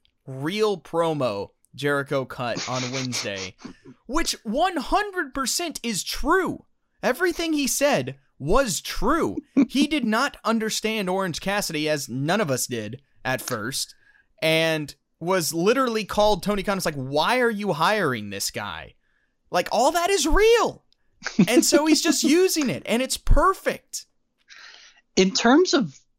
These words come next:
Speaker 2: beautiful, over-the-top wrestling characters, are there two people, like,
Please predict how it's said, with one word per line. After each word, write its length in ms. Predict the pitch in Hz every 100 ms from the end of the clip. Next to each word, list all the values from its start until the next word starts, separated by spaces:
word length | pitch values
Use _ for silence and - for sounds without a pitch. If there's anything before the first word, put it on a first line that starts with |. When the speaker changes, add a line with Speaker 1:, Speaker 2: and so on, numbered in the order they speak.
| - 143 - -
Speaker 2:
beautiful, 640 | 135 170 202 208 185 165
over-the-top 720 | 139 151 147 139 120 135 127
wrestling 400 | 110 113 - 131
characters, 500 | 120 139 139 - 156
are 160 | - 139
there 160 | 143 139
two 260 | - 190
people, 600 | 180 175 160 156 135 117 - _ _ _ _ _ _ _ _ _ _ -
like, 300 | 151 143